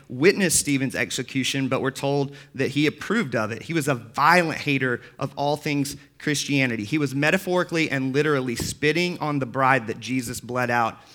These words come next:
and died for. And God reached down by his grace and said, "No more,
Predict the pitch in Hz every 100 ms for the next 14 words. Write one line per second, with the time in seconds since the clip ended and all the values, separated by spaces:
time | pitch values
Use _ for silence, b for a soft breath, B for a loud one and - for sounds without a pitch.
0 | B - 117 110 117 113 95 - 101 113
1 | - _ _ _ _ b b - 110 127
2 | 143 156 170 147 - 131 120 117 117 b
3 | b 107 107 117 131 147 127 117 110 104
4 | - 113 107 - 104 - _ - 101 110
5 | 147 135 104 107